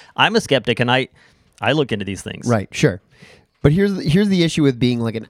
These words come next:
Speaker 2: absolute or pure,
Speaker 1: Yep.
Speaker 2: true skeptic. If, as a skeptic, you require that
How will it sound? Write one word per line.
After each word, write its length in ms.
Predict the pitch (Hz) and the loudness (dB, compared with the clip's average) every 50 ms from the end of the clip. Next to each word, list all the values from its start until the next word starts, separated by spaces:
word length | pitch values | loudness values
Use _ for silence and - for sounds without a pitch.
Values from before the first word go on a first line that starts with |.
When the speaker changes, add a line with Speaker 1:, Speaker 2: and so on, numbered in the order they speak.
| _ - | _ -10
Speaker 2:
absolute 720 | 107 101 104 110 - - 110 104 104 104 101 101 98 - | -10 -10 -10 -10 -10 -8 -8 -6 -4 -4 -4 -4 -6 -8
or 160 | - 104 104 101 | -10 -10 -10 -8
pure, 720 | - - - - 110 104 101 101 101 98 98 95 92 92 - _ _ _ _ _ _ _ - | -8 -8 -8 -6 -6 -6 -6 -6 -6 -6 -8 -8 -10 -14 -16 _ _ _ _ _ _ _ -8
Speaker 1:
Yep. 80 | - - | -4 -2
Speaker 2:
true 340 | 127 123 117 113 107 104 101 | 0 0 2 0 0 -2 -4
skeptic. 640 | - - - - 107 92 - - - - - - _ _ _ _ _ _ _ - - - _ _ _ - | -6 -8 -8 -8 -8 -8 -8 -14 -20 -20 -20 -20 _ _ _ _ _ _ _ -20 -20 -20 _ _ _ -2
If, 380 | 143 170 214 247 - - - _ _ _ _ - | 0 0 0 0 -2 -8 -20 _ _ _ _ -2
as 220 | 139 135 135 135 | 0 0 0 0
a 40 | 139 | -2
skeptic, 600 | 127 - - - 113 95 - - - - - - | -4 -4 -4 -4 -4 -4 -4 -8 -10 -10 -6 -2
you 140 | 117 127 131 | 0 2 2
require 680 | 139 151 131 - - 117 107 98 101 98 92 95 95 | 2 0 -4 -4 -4 -4 -2 -2 -4 -4 -6 -6 -6
that 180 | 95 101 - | -8 -8 -10